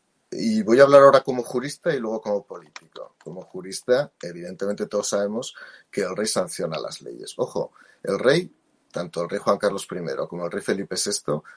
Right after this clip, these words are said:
vienen sancionando todas las leyes desde que, eh, se constituyó el modelo de refrendo o sanción legislativa y promulgativa en la Constitución española. ¿Qué quiero decir con esto?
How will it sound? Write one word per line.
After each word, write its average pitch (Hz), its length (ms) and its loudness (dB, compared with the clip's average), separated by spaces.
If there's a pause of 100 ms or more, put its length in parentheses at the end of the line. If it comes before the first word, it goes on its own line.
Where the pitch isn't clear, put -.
vienen 98 260 -4
sancionando 104 680 -4 (220)
todas 110 480 -2
las - 220 -12
leyes 92 460 -8 (360)
desde 101 340 -2
que, 104 240 -2
eh, 60 600 -4
se - 160 -6
constituyó 92 720 -6
el 101 100 0
modelo 92 460 -2
de 101 140 0
refrendo 92 520 -4
o 98 40 0
sanción 98 560 -6 (320)
legislativa 95 800 0
y 104 40 4
promulgativa 95 760 -2
en 98 220 -10
la 85 100 -4
Constitución 85 520 -10
española. - 500 -10
¿Qué 113 80 -6
quiero 120 160 2
decir 113 160 -6
con 117 140 2
esto? - 320 -6